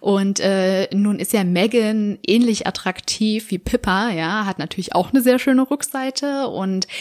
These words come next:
es wurde dann so ein bisschen befürchtet, äh, laut Finding Freedom, dass es dann einen großen Po-Vergleich geben würde bei dieser Hochzeit von Pippa und James.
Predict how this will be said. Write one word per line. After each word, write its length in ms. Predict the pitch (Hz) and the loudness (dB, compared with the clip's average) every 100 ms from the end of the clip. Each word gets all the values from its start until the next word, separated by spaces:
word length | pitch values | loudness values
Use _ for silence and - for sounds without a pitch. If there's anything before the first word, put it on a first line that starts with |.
| - | -8
es 140 | - | -2
wurde 220 | 196 214 214 | 2 2 2
dann 180 | 180 | 2
so 80 | 185 | 2
ein 80 | 185 | 0
bisschen 300 | 214 - 196 | 0 0 -2
befürchtet, 1000 | 175 - 180 202 247 - 196 190 - 202 - | -4 -2 4 4 4 0 0 0 -2 -4 -6
äh, 300 | 170 156 - | -6 -6 -4
laut 320 | 156 160 170 | -2 0 0
Finding 360 | - 185 170 170 | 2 2 2 0
Freedom, 580 | - 185 190 185 185 185 - - - - | 0 0 2 2 0 -4 -8 -10 -8 -4
dass 160 | 175 | -2
es 100 | - | 0
dann 120 | - | 0
einen 80 | 165 | 0
großen 400 | - 185 190 175 | 0 0 2 0
Po-Vergleich 720 | - 202 202 180 - 156 165 - | 0 0 2 0 -2 0 0 0
geben 280 | 156 156 | -2 0
würde 280 | 151 156 160 | 0 0 0
bei 120 | 160 | -2
dieser 280 | 160 - 160 | -2 -2 -2
Hochzeit 340 | 160 - 160 - | -4 -2 -2 0
von 180 | 165 | -2
Pippa 320 | - 170 160 143 | -2 -2 -2 -2
und 160 | 156 | -2
James. 380 | 151 147 - | -2 -2 -4